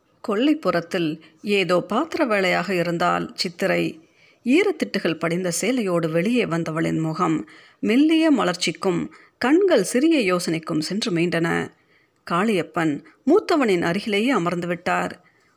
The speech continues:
மரியம் மிகவும் தலை தணிந்தபடி உள்ளே நுழைந்தாள். திரவியம் கட்டுப்போட்ட காலை பதனமாக எட்டு வைத்தபடி சுவர் மூலையில் கடந்த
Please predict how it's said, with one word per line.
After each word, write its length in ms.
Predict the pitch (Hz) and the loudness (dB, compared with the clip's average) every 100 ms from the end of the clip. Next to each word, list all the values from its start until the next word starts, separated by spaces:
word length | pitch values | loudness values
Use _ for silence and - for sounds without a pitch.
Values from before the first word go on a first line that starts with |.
| - | -6
மரியம் 400 | 180 202 294 196 | -2 2 2 2
மிகவும் 560 | 170 170 185 160 220 - | 0 -2 -2 -2 -6 -8
தலை 320 | - 202 330 | -2 0 0
தணிந்தபடி 540 | 330 226 185 175 175 175 | 2 0 0 -2 -2 -2
உள்ளே 320 | 165 240 254 | -2 0 0
நுழைந்தாள். 800 | 175 175 170 175 175 170 143 - _ _ _ _ _ _ - | 0 -2 -2 -2 -2 -2 -6 -16 _ _ _ _ _ _ -6
திரவியம் 680 | 190 202 220 180 165 156 - - - | -2 0 0 0 -2 -2 -6 -14 -6
கட்டுப்போட்ட 580 | 220 220 320 311 285 196 | -6 -4 -2 0 0 -2
காலை 360 | 196 175 165 165 | 0 0 0 0
பதனமாக 600 | 175 233 277 247 240 220 | -2 0 2 0 -2 -4
எட்டு 280 | 165 - | -4 -2
வைத்தபடி 680 | 190 175 175 170 156 156 151 - - - | -2 -2 -4 -4 -2 -4 -4 -12 -20 -6
சுவர் 400 | - 277 330 320 | 0 2 4 4
மூலையில் 400 | 285 285 277 269 | 4 4 2 0
கடந்த 380 | 202 175 175 | -2 -2 -2